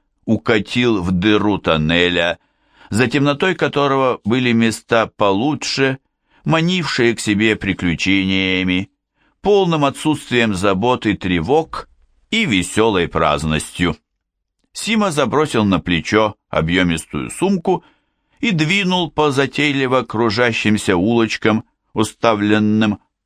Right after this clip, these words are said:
уютными фамильными особняками с эркерами, фестончиками по карнизам,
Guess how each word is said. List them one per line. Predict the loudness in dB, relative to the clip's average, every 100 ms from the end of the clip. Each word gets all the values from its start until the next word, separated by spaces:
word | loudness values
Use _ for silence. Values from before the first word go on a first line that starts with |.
| -2
уютными | 2 2 2 -2 0 0 2 0
фамильными | 0 0 2 2 2 2 2 2
особняками | 0 -2 -2 -2 0 0 0 0 -4
с | -6 -2
эркерами, | 0 0 -2 -2 0 0 0 0
фестончиками | -2 -4 -2 -2 -2 -2 -4 -2 0 0
по | -2
карнизам, | -2 -2 0 -2 -2 0 -2